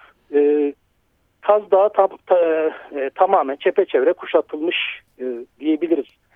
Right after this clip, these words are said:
aslında. E, ama kentteki bir, e, mücadele, e, şu son günlerde daha bir, e, yoğunlaştı. Çünkü artık bıçak kemiğe dayandı. İnsanlar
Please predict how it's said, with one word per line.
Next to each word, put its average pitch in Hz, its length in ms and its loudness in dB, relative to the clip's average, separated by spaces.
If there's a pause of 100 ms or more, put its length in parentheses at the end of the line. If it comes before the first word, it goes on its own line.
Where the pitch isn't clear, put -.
(480)
aslında. 139 640 0 (480)
E, 139 280 2 (160)
ama 247 180 2
kentteki 226 680 -2
bir, 226 220 -6
e, 160 140 2
mücadele, 196 760 0 (480)
e, 147 220 -4
şu - 140 -14
son 233 280 0
günlerde 185 520 2
daha 208 280 2
bir, - 500 -6
e, 123 100 -6
yoğunlaştı. 135 840 -2 (120)
Çünkü 214 340 -2 (180)
artık 185 340 -2
bıçak - 260 -4
kemiğe 190 360 0
dayandı. 196 500 0
İnsanlar 185 540 -2